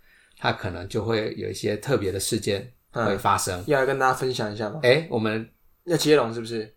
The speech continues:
Speaker 1: 哎，对，对，对，对，
Speaker 2: 要接龙。
Speaker 1: 我们可以来看一下说，比如说举例好了，一月已经过了，
Speaker 2: 哎。
Speaker 1: 那没关系，我们还是从一月开始，我们都讲国历的好了哈。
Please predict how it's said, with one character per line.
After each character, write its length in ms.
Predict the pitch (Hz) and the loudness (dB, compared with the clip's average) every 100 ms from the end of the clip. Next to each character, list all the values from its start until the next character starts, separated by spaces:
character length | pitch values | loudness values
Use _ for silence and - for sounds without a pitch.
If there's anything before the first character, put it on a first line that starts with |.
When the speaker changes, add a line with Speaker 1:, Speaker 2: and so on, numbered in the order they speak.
| - | 0
Speaker 1:
哎， 80 | 143 | 6
对， 140 | 160 | 8
对， 160 | 139 131 | 10 8
对， 140 | 127 | 8
对， 160 | 120 120 | 8 6
Speaker 2:
要 80 | 110 | 6
接 100 | 127 | 4
龙。 80 | |
Speaker 1:
我 40 | 117 | 4
们 80 | 123 | 2
可 120 | 135 | 6
以 40 | |
来 260 | 117 104 98 | 8 8 6
看 340 | 143 - 160 | 2 2 4
一 60 | 127 | 6
下 180 | 147 123 | 6 4
说， 100 | 131 | 4
比 140 | 120 123 | 4 4
如 80 | |
说 260 | 143 170 175 - | 6 6 4 -10
举 160 | - 117 | -4 4
例 160 | 185 156 | 8 8
好 160 | 95 | 6
了， 180 | 92 101 | 0 -4
一 100 | 120 | 8
月 140 | 156 139 | 10 10
已 60 | |
经 140 | 123 131 | 8 4
过 200 | 135 107 | 4 4
了， 240 | - - | 0 -8
Speaker 2:
哎。 100 | - | 0
Speaker 1:
那 80 | 127 | 4
没 140 | 117 110 | 4 4
关 120 | 113 | 2
系， 160 | 117 107 | 0 -2
我 60 | |
们 220 | 95 101 | -4 -6
还 140 | 101 110 | -4 -2
是 120 | 127 | -2
从 300 | 107 101 117 - - | -2 -4 -6 -12 -4
一 120 | 110 | 2
月 180 | 120 110 | 4 4
开 200 | 101 98 | 2 -4
始， 200 | - - | -6 -8
我 40 | |
们 140 | 101 | -6
都 100 | 110 | -4
讲 160 | 113 101 | -4 -6
国 240 | - 90 104 | -6 -6 -4
历 180 | 104 | -4
的 100 | 107 | -6
好 80 | - 139 | -4 -2
了 140 | 120 | 0
哈。 120 | 113 | 0